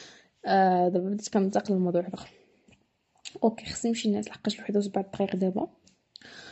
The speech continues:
وندير غدا لونجلي. داك لو سيت لونجلي كيعصبني. آه، هو، لا،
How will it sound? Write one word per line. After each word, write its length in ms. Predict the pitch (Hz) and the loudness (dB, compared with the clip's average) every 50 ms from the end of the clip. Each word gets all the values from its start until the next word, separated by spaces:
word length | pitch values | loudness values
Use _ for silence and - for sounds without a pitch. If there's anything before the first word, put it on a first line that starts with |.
| - - - _ _ | -20 -20 -20 _ _
وندير 280 | 233 214 202 196 196 196 | 0 2 4 4 4 2
غدا 360 | 190 - - - - 254 - - - _ _ _ - | 0 -4 -4 -2 -2 -2 -2 -4 -12 _ _ _ 0
لونجلي. 360 | 208 196 185 185 185 - - - - - - - - - _ - - _ _ _ _ _ _ _ _ - | 2 2 2 2 0 -2 -4 -8 -12 -20 -20 -20 -20 -20 _ -20 -20 _ _ _ _ _ _ _ _ -4
داك 220 | 208 214 214 - | 0 0 0 0
لو 60 | 214 | -2
سيت 320 | 214 - - 220 214 - - | -6 -6 -8 -10 -8 -2 0
لونجلي 340 | 226 226 226 220 233 285 370 | 2 2 4 4 4 2 2
كيعصبني. 760 | - - 240 196 196 196 - - 196 190 185 226 320 - - _ _ _ _ _ _ _ _ _ _ _ _ _ _ - - - - - - - - - - - _ _ _ - | 2 2 2 2 2 0 -4 -2 0 2 2 2 0 -2 -6 _ _ _ _ _ _ _ _ _ _ _ _ _ _ -18 -18 -18 -18 -20 -20 -20 -20 -20 -20 -20 _ _ _ -2
آه، 240 | - 220 226 220 220 214 - - - - - - - - _ _ _ _ _ _ _ _ _ _ _ _ _ _ _ - | 2 4 4 4 4 2 -2 -8 -12 -14 -18 -20 -20 -20 _ _ _ _ _ _ _ _ _ _ _ _ _ _ _ -2
هو، 460 | 311 330 349 330 302 269 254 - - - 50 50 50 - - - - - - - - - - - - - - 165 156 151 147 - - - - - - _ _ _ _ _ _ _ _ - - - - - - - _ _ - | 0 0 2 2 0 0 -2 -2 -2 -4 -6 -8 -10 -10 -10 -12 -14 -14 -12 -8 -6 -6 -4 -2 -2 -2 0 2 2 2 2 2 0 -4 -10 -18 -20 _ _ _ _ _ _ _ _ -16 -14 -14 -14 -16 -18 -20 _ _ 0
لا، 220 | 208 202 196 190 | 2 2 2 2